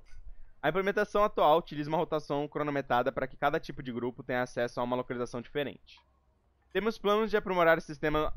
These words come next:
no futuro e estamos trabalhando em uma reformulação versão maior da Cavernas Goblins para a próxima atualização.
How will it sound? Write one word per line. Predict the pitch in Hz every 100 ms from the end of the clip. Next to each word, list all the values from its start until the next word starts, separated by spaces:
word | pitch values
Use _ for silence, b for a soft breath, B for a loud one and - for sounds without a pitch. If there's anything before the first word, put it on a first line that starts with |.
| -
no | 143 143
futuro | - - 123 135 156
e |
estamos | 156 143 147
trabalhando | 147 139 131 131
em | 139
uma | 139
reformulação | 139 135 135 131 - 120 131
versão | 131 127 131
maior | 131 123 123
da | 131
Cavernas | 127 123 139 139
Goblins | 101 85 - - - _ _ _ - _ _
para | 131 131
a |
próxima | 131 120 113
atualização. | 113 120 127 143 - -